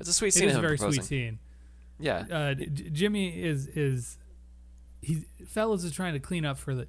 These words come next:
Speaker 2: Downton Abbey Jimmy by making this Jimmy, like, a lovable doof.
Speaker 1: Uh-huh.
Speaker 2: He's the Alfred rather than the Jimmy,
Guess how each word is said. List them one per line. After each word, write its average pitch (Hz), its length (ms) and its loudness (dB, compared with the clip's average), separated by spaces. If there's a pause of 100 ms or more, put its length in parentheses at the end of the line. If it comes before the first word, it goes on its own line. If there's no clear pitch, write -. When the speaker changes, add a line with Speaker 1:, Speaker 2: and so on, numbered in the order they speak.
Speaker 2:
Downton 139 260 0
Abbey 131 280 0
Jimmy 123 340 2
by 127 160 2
making 135 300 2
this 139 180 2
Jimmy, 127 500 0
like, 135 180 -2
a 127 40 -2
lovable 123 440 -2
doof. 117 440 -2 (500)
Speaker 1:
Uh-huh. 110 260 -2 (440)
Speaker 2:
He's 175 240 -2
the 156 140 -4
Alfred 139 460 0
rather 123 320 0
than 123 340 -2 (280)
the 143 80 0
Jimmy, 120 380 0